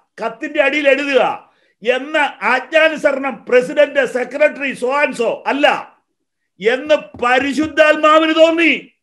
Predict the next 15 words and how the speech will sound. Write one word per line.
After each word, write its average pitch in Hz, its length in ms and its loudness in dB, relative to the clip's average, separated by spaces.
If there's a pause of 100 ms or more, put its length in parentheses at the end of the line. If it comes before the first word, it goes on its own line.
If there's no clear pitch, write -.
(540)
ഒരു 277 140 0
ഹല്ലേലൂയ 311 460 2
പറയാമോ? 302 840 4 (400)
ഹല്ലേലൂയ. 294 1120 6 (3250)
Praise 269 180 -6
the 285 120 0
Lord. 254 380 -4 (440)
അപ്പൊ 190 140 -8
അന്നത്തെ 302 640 -4
കമ്മിറ്റികളുടെ 311 840 -4
ചെയർമാൻ 302 540 0
പോലും 294 460 0
ഹോളി 302 240 0
സ്പിരിറ്റ് 285 340 -8
ആയിരുന്നു. 262 580 -4